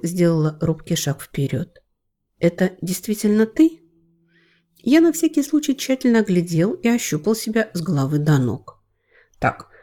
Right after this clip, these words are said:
уши нормального размера, нос на лице один, руки две,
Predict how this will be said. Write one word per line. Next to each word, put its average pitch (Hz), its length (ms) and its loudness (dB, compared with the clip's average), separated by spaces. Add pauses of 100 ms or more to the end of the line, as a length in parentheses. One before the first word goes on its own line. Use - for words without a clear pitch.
(180)
уши 156 480 0
нормального 127 560 0
размера, - 560 -10 (380)
нос 139 420 0
на 285 80 4
лице 277 400 0 (100)
один, 98 480 -2 (540)
руки 160 640 -2
две, 151 460 -2